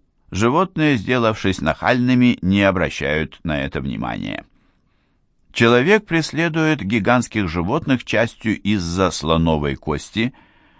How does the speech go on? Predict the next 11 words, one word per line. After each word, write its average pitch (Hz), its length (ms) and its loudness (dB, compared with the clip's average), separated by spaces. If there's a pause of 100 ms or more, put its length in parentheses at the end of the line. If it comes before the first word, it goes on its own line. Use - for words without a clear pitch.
(160)
вследствие 101 560 2
чего 92 320 2
в 85 80 2
Африке 69 540 -2 (280)
ежегодно 95 640 2
убивают 85 680 0
до 85 260 2 (340)
сорока 98 720 4
пятидесяти 87 840 -2
тысяч 85 560 -4
животных – 131 680 -2